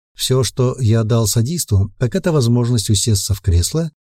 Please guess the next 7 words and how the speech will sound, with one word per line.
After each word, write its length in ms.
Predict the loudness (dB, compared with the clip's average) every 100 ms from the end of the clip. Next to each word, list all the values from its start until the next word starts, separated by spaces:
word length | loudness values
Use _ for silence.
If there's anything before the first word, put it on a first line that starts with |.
| _ -2
и 160 | 0
уставиться 760 | 0 0 0 0 0 -2 -2 0
вожделенным 680 | 0 0 0 2 2 2
взглядом 640 | 0 0 0 0 -4 -2 0
на 180 | 0 -2
раскладываемые 1000 | -2 -2 0 0 0 -2 -2 0 0 2
новичками-палачами 1200 | 0 -2 -2 0 0 0 0 0 0 -2 -2